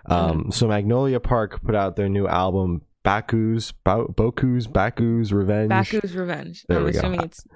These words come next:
Speaker 2: there's an A.
Speaker 1: I had it right the first time, and then I
Speaker 2: Mm-hmm.
Speaker 1: second-guessed myself.
Speaker 2: You second-guessed, you, come on, man.
Speaker 1: God damn
Speaker 2: Come
Speaker 1: it.
Speaker 2: on.
Speaker 1: Never second-guess yourself, they say.
Speaker 2: Mm-hmm.
Speaker 1: Um,
Speaker 2: That's words to live by, by Shane.
Speaker 1: Yes.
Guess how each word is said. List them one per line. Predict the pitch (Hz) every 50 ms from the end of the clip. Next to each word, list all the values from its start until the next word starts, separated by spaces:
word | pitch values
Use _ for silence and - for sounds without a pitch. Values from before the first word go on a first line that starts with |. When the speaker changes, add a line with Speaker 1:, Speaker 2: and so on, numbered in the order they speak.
| - - _ _ _ _ -
Speaker 2:
there's | 180 196 190 185
an | 190 - -
A. | 170 160 127 - - - - _ _ _ -
Speaker 1:
I | 95
had | 92 - 143 151 123
it | 87
right | 92 120 135 135 -
the | -
first | - - 123 123 131 - -
time, | - 82 73 - - 95 107 - -
and | 107 110
then | 113 110
I | 107 104
Speaker 2:
Mm-hmm. | 107
Speaker 1:
second-guessed | 107 117 - - 92 - 113 120 117 - 95
myself. | 87 85 - - 80 -
Speaker 2:
You | 233 247
second-guessed, | - 226 240 - 269 247 196 220 226 247 - -
you, | 190 -
come | - - 202 175
on, | 151 147
man. | 170 - - 202 - _ _ -
Speaker 1:
God | 139 143 117
damn | 117 107 107
Speaker 2:
Come | 107
Speaker 1:
it. | 101
Speaker 2:
on. | 92 95
Speaker 1:
Never | 107 127 160 190 190
second-guess | - - 170 151 - 135 123 117 117 107 -
yourself, | - 87 - 76 69 69 -
they | 71 73 71
say. | - - - - - _ _ _
Speaker 2:
Mm-hmm. | - - - 80 78 73 - - 90
Speaker 1:
Um, | 92 92 92 92 90 92
Speaker 2:
That's | 180 180 180 - - - - - _ _ - -
words | - 180 185 190 196 185 - -
to | - 190 175 165 165
live | 170 170 156 -
by, | - 151 143 156
by | - - 175
Shane. | 170 - - 98 - - 190 - _
Speaker 1:
Yes. | - 71 - - -